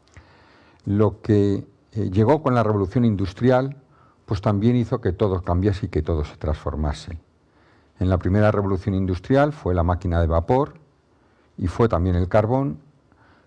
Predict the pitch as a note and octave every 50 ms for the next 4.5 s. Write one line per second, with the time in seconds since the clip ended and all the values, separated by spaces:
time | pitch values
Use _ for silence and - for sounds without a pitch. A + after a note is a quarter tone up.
0 | _ _ - A2 G#2 G2+ F#2 - - G2 F2 - - A#2+ B2 B2+ C3+ C#3 C#3 A2+
1 | - - E2+ - F#2 F2 F2 E2+ - G2+ G#2 A#2 B2 B2+ - - _ _ - F#2
2 | F#2 F#2+ - - - F#2 F#2 A2 C3 C3+ A#2+ A2 A2 B2 C3 - - A#2+ F#2 F2
3 | D#2+ D2+ G#2 G2 G2 G2 F#2 F#2 - - - A#2 A2 G2 F2 E2 D#2+ E2 F2 G2
4 | F#2+ F2 E2 - - - - G2 F#2